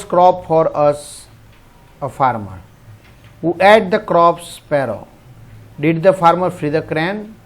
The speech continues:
No. આગળ, speak and write.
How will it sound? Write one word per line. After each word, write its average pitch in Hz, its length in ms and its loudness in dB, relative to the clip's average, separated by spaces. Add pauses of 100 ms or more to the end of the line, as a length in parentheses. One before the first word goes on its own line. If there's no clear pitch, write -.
(360)
No. 117 140 -6 (1400)
આગળ, 127 240 -4
speak - 880 -4 (180)
and 175 280 -4
write. 127 400 -4